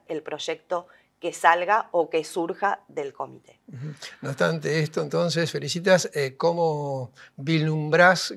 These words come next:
Speaker 2: que puede conformarse o terminar de conformarse, eh, Juntos por el Cambio en Necochea, teniendo al radicalismo como principal fuerza?
Speaker 1: Si no se logran las instancias de la, diálogo y de participación,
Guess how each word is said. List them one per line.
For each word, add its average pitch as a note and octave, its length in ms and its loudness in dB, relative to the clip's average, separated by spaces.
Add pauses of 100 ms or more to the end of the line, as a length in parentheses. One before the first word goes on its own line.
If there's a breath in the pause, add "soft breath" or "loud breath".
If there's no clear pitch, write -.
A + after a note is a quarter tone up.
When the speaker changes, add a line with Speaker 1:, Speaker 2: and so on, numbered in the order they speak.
Speaker 2:
que C3+ 200 -6
puede D3 760 2 (200 loud breath)
conformarse D3 840 0
o B2+ 120 -2
terminar B2+ 420 2
de C#3 100 4
conformarse, C3+ 680 -2
eh, B2 440 -8 (160 loud breath)
Juntos D#3 420 -4
por D3 100 -8
el C#3 140 -8
Cambio C#3 480 -2
en C3 180 -10
Necochea, B2 640 -10 (280 soft breath)
teniendo C3 800 -2
al G#2 420 -18
radicalismo C3+ 800 -6 (340 loud breath)
como B2 240 -10
principal B2+ 460 -8
fuerza? A#2+ 520 -12
Speaker 1:
Si C4 220 -10
no D#4+ 140 -8
se E4 160 -8
logran A#3 320 -4
las E3+ 200 0
instancias F#3+ 640 -4
de D#3+ 120 -4
la, D#3+ 180 0
diálogo F3+ 460 2
y D#3+ 40 -6
de D3 120 -6
participación, D#3+ 1080 -6